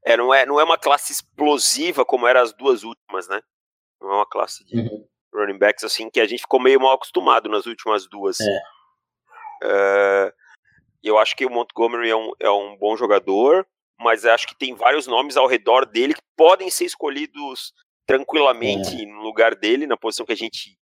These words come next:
Speaker 1: imagina que ele vai sair, que não vai ser uma grande diferença. E é uma classe, assim, se não é explosiva, se não é maravilhosa, é uma classe bem honesta de running backs, né?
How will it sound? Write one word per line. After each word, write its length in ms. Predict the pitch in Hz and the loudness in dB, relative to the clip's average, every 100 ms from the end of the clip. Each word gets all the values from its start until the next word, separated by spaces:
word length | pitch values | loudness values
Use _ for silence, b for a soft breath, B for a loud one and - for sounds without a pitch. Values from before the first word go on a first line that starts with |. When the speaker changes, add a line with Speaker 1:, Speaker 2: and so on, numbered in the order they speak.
| _ _ 107 | _ _ -4
Speaker 1:
imagina 400 | 107 104 117 117 | -4 -2 -4 -2
que 80 | |
ele 60 | 113 | 0
vai 140 | 107 | 0
sair, 440 | - - 104 120 147 B B - | 0 2 2 0 -8 B B -8
que 80 | 123 | -2
não 80 | |
vai 140 | 117 127 | 2 2
ser 120 | - | 2
uma 140 | 123 | 0
grande 280 | 117 117 117 | 0 -2 -4
diferença. 560 | - - 113 98 - - _ b b | -8 -2 0 0 -4 -16 _ b b
E 60 | 131 | 0
é 20 | |
uma 140 | 143 - | 2 2
classe, 340 | - - - | 2 0 0
assim, 220 | - 269 | -8 -6
se 160 | - 170 | -8 -4
não 100 | 160 | -2
é 60 | |
explosiva, 800 | 156 - 156 110 101 123 160 113 | -2 -2 -2 -2 -4 -6 -2 -2
se 140 | 104 101 | -2 -4
não 100 | 101 | -2
é 160 | 107 - _ _ _ | -2 -4 _ _ _
maravilhosa, 540 | 113 117 127 113 123 151 | 0 0 2 4 4 4
é 20 | |
uma 80 | 147 | 2
classe 340 | 143 - - | 2 0 -2
bem 160 | 151 190 | -2 0
honesta 680 | 156 131 170 - - 104 | 0 2 2 0 -4 -4
de 160 | 92 95 | -4 -4
running 260 | 98 98 | -4 -2
backs, 300 | 98 92 - | 2 2 0
né? 180 | 98 101 | -12 -12